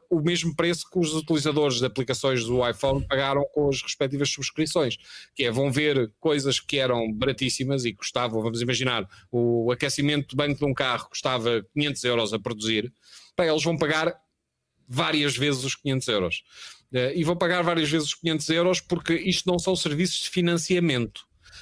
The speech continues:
Tu não estás a dizer que compraste um carro mais barato e agora vais pagar durante X tempo suaves prestações para o carro ter uma série de extras. Não, não. Eh, não é disso que se trata. Tu não tens como comprar o carro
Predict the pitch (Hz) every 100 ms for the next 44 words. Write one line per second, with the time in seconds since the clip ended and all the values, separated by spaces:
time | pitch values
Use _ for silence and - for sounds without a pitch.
0 | - - 160 165 185 165 151 - - 143
1 | 165 156 156 139 143 120 101 123 117 123
2 | 113 123 131 208 165 151 143 160 135 156
3 | - - 131 139 127 113 120 120 - 151
4 | 139 180 175 170 160 143 123 - - -
5 | 123 - 131 131 123 - - - - 139
6 | 131 - 135 - 131 127 135 123 107 98
7 | - 85 80 - - - 175 190 180 131
8 | - - - - - 135 135 160 170 165
9 | 170 - - - 139 120 92 87 _ -
10 | _ - 160 214 240 220 190 185 165 151
11 | 135 143 131 117 120 104 98 147